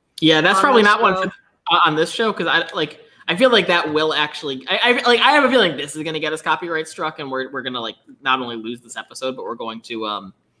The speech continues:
Speaker 1: to get a strike. <laughs> But
Speaker 2: You
Speaker 1: we
Speaker 2: think
Speaker 1: can
Speaker 2: we're
Speaker 1: give
Speaker 2: gonna
Speaker 1: it
Speaker 2: get an actual strike for this? Maybe I, maybe we won't watch this then.
Speaker 1: Oh,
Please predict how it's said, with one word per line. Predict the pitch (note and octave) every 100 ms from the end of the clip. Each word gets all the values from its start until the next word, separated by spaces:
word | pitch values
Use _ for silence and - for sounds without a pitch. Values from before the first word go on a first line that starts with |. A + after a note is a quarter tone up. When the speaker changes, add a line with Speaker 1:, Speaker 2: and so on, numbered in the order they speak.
| _ _ _ _ _ _
Speaker 1:
to | E3
get | D#3
a | B2+
strike. | - - C3 A#2 F3+ - A#3
<laughs> | G#3 -
But | - -
Speaker 2:
You | -
Speaker 1:
we |
Speaker 2:
think | B4
Speaker 1:
can | -
Speaker 2:
we're |
Speaker 1:
give | A4+
Speaker 2:
gonna | A#4+
Speaker 1:
it |
Speaker 2:
get | G#4+
an | G#4+ D#4+
actual | D#4 - F#4+ D#4+
strike | C4 A#3+ A#3+
for | D4+
this? | D4 D4+
Maybe | C#4 D4+ D4
I, | A#3
maybe | A#3+ B3 C#4+
we | D4
won't | G#3+ F#3
watch | F#3 F3+ -
this | F3 F3
then. | E3 E3 F3
Speaker 1:
Oh, | A#3+